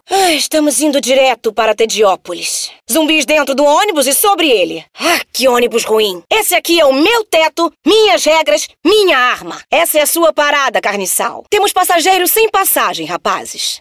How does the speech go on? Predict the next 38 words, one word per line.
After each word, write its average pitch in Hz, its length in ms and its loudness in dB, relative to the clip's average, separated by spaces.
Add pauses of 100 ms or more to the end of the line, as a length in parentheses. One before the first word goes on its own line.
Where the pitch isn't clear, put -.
Sem 415 220 2
passagem, 392 520 0
você 330 300 2
não 427 280 2
passa. - 480 -4 (220)
Ah, 359 800 2
o 415 60 4
Stulinger 349 600 0
já 240 160 0
fede 247 420 -2
o 220 40 -2
suficiente. 208 800 -6 (220)
Não 392 300 2
precisamos 359 540 0
de 285 80 0
mais 330 240 0
fedidos. 220 640 -4 (140)
Hum. 427 240 0 (460)
O 427 140 2
ônibus 339 320 0
está 294 220 -2
tranquilo, 269 480 0
afinal. 180 560 -6
É - 120 0
bom 339 200 2
não 240 140 0
ter 247 140 0
que 247 100 -4
ficar 233 240 -2
removendo 226 560 -2
madeira 202 300 0
morta. 170 440 -4 (160)
Onde 494 200 2
é 480 120 2
que 359 80 -6
estão 302 300 0
os 254 80 0
despedaçudos? 202 1040 -4